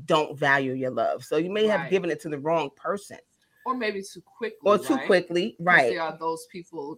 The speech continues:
Speaker 2: and, and I know you probably had this experience where you meet somebody and you be, like, on the first or second date and they already talking about, "Yeah, girl, I'ma marry you
Speaker 1: Yeah,
Speaker 2: one day."
Speaker 1: see,
Speaker 2: You
Speaker 1: now
Speaker 2: be
Speaker 1: you,
Speaker 2: like,
Speaker 1: now
Speaker 2: "What
Speaker 1: you've
Speaker 2: the
Speaker 1: been,
Speaker 2: hell's
Speaker 1: that's
Speaker 2: wrong
Speaker 1: not,
Speaker 2: with you?"
Speaker 1: that's love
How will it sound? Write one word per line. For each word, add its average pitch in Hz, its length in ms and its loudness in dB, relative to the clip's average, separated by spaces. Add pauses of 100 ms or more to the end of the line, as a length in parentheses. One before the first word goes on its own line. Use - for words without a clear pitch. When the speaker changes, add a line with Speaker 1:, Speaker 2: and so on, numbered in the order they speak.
Speaker 2:
and, 143 240 -12
and 156 100 -10
I 147 80 -6
know 151 200 -8
you 156 180 -12
probably 151 460 -8
had 127 240 -10
this 143 160 -16
experience 147 580 -10
where 151 80 -12
you 165 140 -14
meet 160 240 -16
somebody 143 580 -6 (420)
and 143 140 -2 (100)
you 214 120 -4
be, 185 160 4
like, 151 260 2
on 156 80 -4
the 131 80 -6
first 175 380 -4
or - 20 -10
second 160 460 -2
date 170 200 4
and 156 80 -2
they 156 80 6
already 160 360 6
talking 165 200 -4
about, 151 200 -2
"Yeah, 147 140 -2
girl, 139 220 -6
I'ma 151 140 -4
marry 127 360 -4
you 123 80 -6
Speaker 1:
Yeah, 190 340 12
Speaker 2:
one - 80 6
day." - 80 4
Speaker 1:
see, 196 60 6
Speaker 2:
You 180 40 8
Speaker 1:
now 180 140 12
Speaker 2:
be 180 60 6
Speaker 1:
you, 214 80 6
Speaker 2:
like, 190 100 10
Speaker 1:
now 214 100 12
Speaker 2:
"What 208 100 10
Speaker 1:
you've 226 140 10
Speaker 2:
the - 40 2
Speaker 1:
been, 175 160 12
Speaker 2:
hell's 170 100 0
Speaker 1:
that's 208 180 12
Speaker 2:
wrong - 80 0
Speaker 1:
not, 185 160 10
Speaker 2:
with - 60 -6
you?" 160 60 -6
Speaker 1:
that's 226 260 10
love 175 440 8